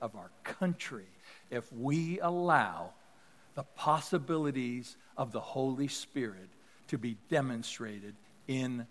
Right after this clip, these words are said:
our lives. So as we study the book of Acts, chapter one next week,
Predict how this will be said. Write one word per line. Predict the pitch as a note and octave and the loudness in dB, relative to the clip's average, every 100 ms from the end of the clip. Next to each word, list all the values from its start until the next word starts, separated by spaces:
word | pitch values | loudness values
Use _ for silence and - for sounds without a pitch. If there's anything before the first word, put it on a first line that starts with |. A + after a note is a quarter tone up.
| - | -8
our | G#2+ G#2+ G2+ G2+ - - - | -6 -4 -6 -8 -12 -20 -12
lives. | F2+ D#2+ D2 - - - - - - - - - - - - - - - - - - | -10 -10 -12 -16 -18 -16 -16 -20 -20 -20 -20 -20 -20 -20 -20 -20 -20 -20 -20 -20 -2
So | - | 10
as | E3+ F3 | 10 10
we | G3 | 6
study | F3+ - F3 D#3+ C3 | 2 10 10 10 6
the | A#2 | 2
book | B2+ D3+ | 0 2
of | D3+ | 8
Acts, | D#3 A#2+ - - - - - - | 10 8 4 -6 -10 -18 -20 -16
chapter | - D3 D#3 E3+ | 6 8 8 4
one | D3+ D#3 D#3 | 4 4 2
next | E3 - | -2 -2
week, | C3+ G#2 | -4 -4